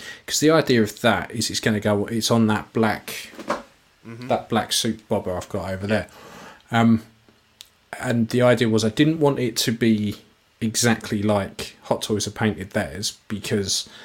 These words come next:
Speaker 1: theirs is very, like, the scars are very pronounced
Speaker 2: Yeah.
Speaker 1: and that. And I,
Speaker 2: Yeah,
Speaker 1: the idea
Speaker 2: agree.
Speaker 1: was, was I wanted him to be still scarred up, still not have any hair, um, but kind of like they'd faded a bit.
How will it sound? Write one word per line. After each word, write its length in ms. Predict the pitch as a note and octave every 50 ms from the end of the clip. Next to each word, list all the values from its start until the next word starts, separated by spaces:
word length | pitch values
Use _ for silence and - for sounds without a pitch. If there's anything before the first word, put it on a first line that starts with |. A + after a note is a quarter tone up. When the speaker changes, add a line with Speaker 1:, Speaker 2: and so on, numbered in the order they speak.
| - - - - _ _ _ _ _ _ _ _ _ _ _ _ _ -
Speaker 1:
theirs 340 | - A#2+ A2+ A2 G#2 - A2+
is 120 | G#2+ -
very, 400 | - - B2+ A#2 A2 G#2 G#2+ G2
like, 200 | G#2 G#2+ F#2+ -
the 60 | -
scars 480 | - - - - C3 A2+ A2 G#2 G2+ -
are 60 | G2
very 360 | F#2+ - A#2+ A2 G2+ G#2 G2+
pronounced 800 | G2+ - - G#2+ G2 G2+ G2+ G2 F#2+ F2+ F2 E2 - - - -
Speaker 2:
Yeah. 60 | G#2
Speaker 1:
and 80 | F2 E2+
that. 200 | F2+ F2 E2 -
And 140 | G2+ G#2 A2
I, 40 | A2+
Speaker 2:
Yeah, 40 | F2 -
Speaker 1:
the 160 | B2 C3 C3
idea 300 | C#3 C#3 C3+ - B2+ A#2
Speaker 2:
agree. 120 | A2 A2
Speaker 1:
was, 240 | G#2+ G#2 G2+ - -
was 240 | - G#2 G#2+ G2 A2
I 40 | G#2+
wanted 400 | G#2 A#2+ B2+ B2 G#2+ A2+ A2 -
him 200 | - B2+ A2 G#2
to 140 | - - A#2
be 220 | - G#2+ G#2 G2+ G2
still 280 | - - - D#3+ D3+
scarred 400 | D3 - - - C#3 B2 A2 -
up, 320 | E2+ F2 A2+ - - - -
still 260 | - - - C3+ C3
not 200 | C3 B2 A2+ -
have 160 | - A#2 G#2+ A2
any 160 | G#2 G#2 G2+
hair, 380 | - - G#2 F2+ - G2 A2 - _ - - - - - - - - - _ -
um, 340 | - G2 G#2 G#2+ G#2+ G2+ - - _ - - _ _ _ _ _ _ - - _ _ _ _ - - _ _ - - - - - _ _ _
but 140 | - A#2+ -
kind 240 | - - - B2 A#2
of 60 | A#2
like 140 | A#2+ A#2 -
they'd 200 | A2+ A#2 A2+ -
faded 400 | - - B2+ B2+ B2 C3 C3 C#3+
a 40 | C#3
bit. 300 | C#3 C#3+ C#3 C#3 -